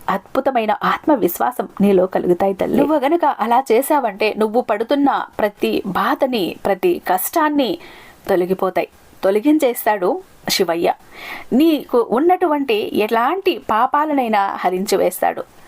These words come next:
నీకు సుఖశాంతులని, అష్టైశ్వర్యాలని, ఆరోగ్యాన్ని ప్రసాదిస్తాడు. శివయ్య రూపంలో ఉన్న నీ సాయి సంపూర్ణ అనుగ్రహం నీకు లభిస్తుంది.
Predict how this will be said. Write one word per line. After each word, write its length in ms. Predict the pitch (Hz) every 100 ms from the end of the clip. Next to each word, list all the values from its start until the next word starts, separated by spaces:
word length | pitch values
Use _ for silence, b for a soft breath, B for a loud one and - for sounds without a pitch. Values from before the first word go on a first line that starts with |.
| B B B
నీకు 180 | 247 262
సుఖశాంతులని, 1000 | - - 311 - 190 247 302 285 294 -
అష్టైశ్వర్యాలని, 1000 | - - 277 214 - 269 247 196 180 190 -
ఆరోగ్యాన్ని 600 | 180 202 220 202 175 170 -
ప్రసాదిస్తాడు. 720 | 175 - - 175 - 190 - - - - - - - - - - B B B B
శివయ్య 420 | - 262 311 349 349
రూపంలో 480 | 269 247 226 214
ఉన్న 340 | 202 208 208 175
నీ 180 | 190 240
సాయి 520 | 269 226 269 262 190
సంపూర్ణ 760 | - 185 - 247 294 302 285 - -
అనుగ్రహం 480 | 208 202 208 208 -
నీకు 260 | 185 208 247
లభిస్తుంది. 680 | 180 175 220 214 185 180